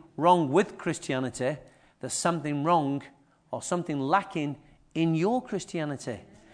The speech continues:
This is why you need to test and examine yourself. Now, if you come to the point and you say, "Well, you know what?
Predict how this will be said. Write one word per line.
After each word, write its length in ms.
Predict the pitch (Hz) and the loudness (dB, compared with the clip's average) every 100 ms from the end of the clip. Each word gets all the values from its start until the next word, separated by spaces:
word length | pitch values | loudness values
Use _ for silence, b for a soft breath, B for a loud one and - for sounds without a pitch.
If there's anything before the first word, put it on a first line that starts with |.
| b b | b b
This 180 | 147 143 | -4 0
is 120 | 220 | 0
why 160 | 151 156 | 4 4
you 140 | 160 | 4
need 180 | 160 160 | 2 0
to 100 | 160 | -6
test 360 | - 165 - 180 | 4 6 6 0
and 80 | |
examine 380 | 170 147 208 254 | -2 0 0 2
yourself. 400 | 233 - 185 - B - | -2 2 2 2 B -4
Now, 180 | 170 - - | -4 -4 -8
if 120 | 139 | 2
you 120 | 254 | 2
come 200 | - 233 | 4 0
to 100 | - | 0
the 80 | 180 | -2
point 300 | 170 214 214 | 4 6 6
and 80 | 170 | 2
you 60 | 156 | 2
say, 200 | - 147 | 4 6
"Well, 300 | 151 147 B B | 6 4 B B
you 80 | 151 | 6
know 100 | 175 | 10
what? 440 | 202 208 - - | 10 8 0 -18